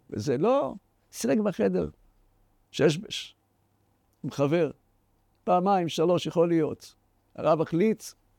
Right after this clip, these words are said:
סופית אני. דיברתי עם הרב. התקשרתי אליו. אמרתי לו, "הרב, אין ספק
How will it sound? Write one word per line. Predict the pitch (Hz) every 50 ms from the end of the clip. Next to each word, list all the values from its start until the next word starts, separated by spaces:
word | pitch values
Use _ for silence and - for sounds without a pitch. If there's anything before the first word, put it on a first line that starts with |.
| _ _ _ -
סופית | - - 180 131 - 190 185 180 -
אני. | 143 139 147 147 - _ _ _ _ _ _ _ _ _ _ _ _ _ _ _ _ _ _ _ _ _ _ _ _ _ _ _ _ _ _ _ _ _ _ _ _ _ _ _ _ _ _ -
דיברתי | 135 127 165 190 202 - 202
עם | 202 190
הרב. | 190 175 175 185 170 82 - - - - _ _ _ _ _ _ _ _ _ _ _ _ _ _ _ _ -
התקשרתי | - - - 170 185 - - 92 90
אליו. | 85 - - - _ _ _ _ _ _ _ _ _ _ _ _ _ _ _ _ _ _ _ _ _ _ _ _ _ _ _ _ _ _ _ _ _ -
אמרתי | 95 139 156 - 175
לו, | 147 139 123
"הרב, | 110 104 117 165 175 143 - - - _ _ _ _ _ _ _ _ _ _ _ _ _ _ _ _ _ _ _ _ _ _ _ _ _ _ _ _ _ _ _ _ _ _ _ -
אין | 160
ספק | 160 - - 190 - - - 135 120 110 - -